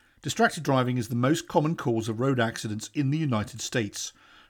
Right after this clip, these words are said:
Nine percent of fatal crashes in twenty seventeen were reported as distraction-affected crashes,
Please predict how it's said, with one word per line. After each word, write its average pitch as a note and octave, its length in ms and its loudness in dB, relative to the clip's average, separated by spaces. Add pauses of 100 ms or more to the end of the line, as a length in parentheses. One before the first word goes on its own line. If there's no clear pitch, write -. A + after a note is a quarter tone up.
Nine D#3 320 0
percent C#3+ 400 -2
of C3 100 -6
fatal B2 320 -2
crashes A#2 460 -4
in A2 140 0
twenty A#2 300 -4
seventeen G#2+ 760 -4 (320)
were C#3+ 100 2
reported C3+ 640 0
as A#2+ 140 -6
distraction-affected B2+ 1200 -6
crashes, C3 520 0